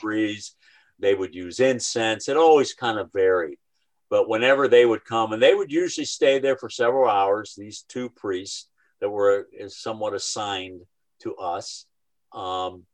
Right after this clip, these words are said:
and, uh, and we'd talk about it. We'd talk about what happened after their last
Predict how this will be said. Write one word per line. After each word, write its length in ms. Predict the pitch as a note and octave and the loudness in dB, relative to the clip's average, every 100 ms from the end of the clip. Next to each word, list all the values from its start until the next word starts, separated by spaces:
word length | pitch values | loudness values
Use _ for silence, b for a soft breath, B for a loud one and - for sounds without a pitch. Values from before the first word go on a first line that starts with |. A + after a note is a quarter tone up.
| _ _ _ _ - _ _ | _ _ _ _ -20 _ _
and, 420 | A2+ G2+ G2+ G2+ G2+ | -8 -6 -6 -6 -2
uh, 260 | G#2 G2+ G#2+ | 0 0 -4
and 140 | G#2+ | -4
we'd 160 | G#2+ G#2+ | -6 -6
talk 320 | A2+ A#2+ B2+ | 0 0 2
about 320 | B2 B2+ C3 | 2 4 4
it. 100 | C3+ - | 2 0
We'd 200 | G2+ - | -12 -6
talk 220 | A#2 A#2+ | -4 -4
about 340 | A2+ A2 A2 | -2 -2 -2
what 160 | G#2 G#2 | -2 -2
happened 480 | A2 A#2 - A#2+ G#2+ | 0 0 0 -6 -4
after 420 | G#2+ A2+ - A2 | -2 -2 -4 -10
their 300 | G2 G2+ F#2+ | -2 -2 0
last 540 | G2 G#2+ A2+ G2+ - | 0 0 -2 -4 -10